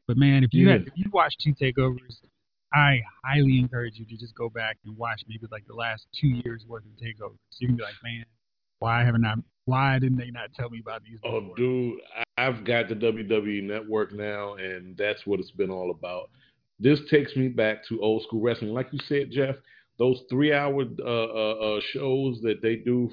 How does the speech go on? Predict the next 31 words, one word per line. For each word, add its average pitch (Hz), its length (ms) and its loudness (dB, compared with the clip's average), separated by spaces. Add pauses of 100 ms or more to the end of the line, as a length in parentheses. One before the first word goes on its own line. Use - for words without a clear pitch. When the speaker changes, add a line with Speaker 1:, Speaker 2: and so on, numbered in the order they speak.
Speaker 2:
for 95 300 0 (160)
SmackDown 117 1000 -4
or 92 100 -6
the 87 80 -10 (120)
two 120 160 0
hours 113 360 -2
for 101 120 -8
Raw, 110 340 -4 (840)
it 120 240 2
can 123 180 2
be 117 60 4
a 180 60 6
Speaker 1:
Other 170 120 4
way 156 80 4
Speaker 2:
lot 147 160 4
of 143 60 2
Speaker 1:
around. 127 160 -2
Speaker 2:
d-, - 120 -14 (440)
Speaker 1:
Raw 147 100 4 (120)
Speaker 2:
no, 127 60 2
Speaker 1:
is 127 80 0
Speaker 2:
I'm 123 60 -4
sorry. 113 220 -2 (280)
Yeah. 113 340 2 (400)
Those 139 220 4
are - 60 -14
three 151 200 6
hours 143 260 2
for 123 160 -4
Raw 127 260 0
still? 143 600 -4